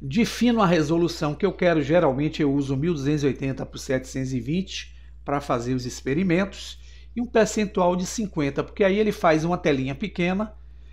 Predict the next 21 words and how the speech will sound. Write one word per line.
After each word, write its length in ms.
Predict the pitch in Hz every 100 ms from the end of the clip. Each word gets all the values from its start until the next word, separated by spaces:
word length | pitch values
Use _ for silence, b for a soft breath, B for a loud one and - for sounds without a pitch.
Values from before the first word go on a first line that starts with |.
| b
que 120 | -
é 40 | 160
a 60 |
metade 580 | 170 151 - 175 170 151
dessa 260 | 147 143 143
resolução 680 | 139 131 131 127 127 123 - - - - -
que 60 | 123
ele 100 | 117
vai 140 | 147
fazer, 640 | - 180 151 185 226 b b b b
e 140 | 233 226
de 100 | 233
forma 320 | - 185 190
mais 180 | 220 202
rápida. 520 | 143 135 - 113 107 -
Como 180 | - 147
é 60 | 120
experimento, 680 | - 175 208 185 185 185
pra 160 | - 180
mim 180 | 156 180
vale, 380 | 135 - -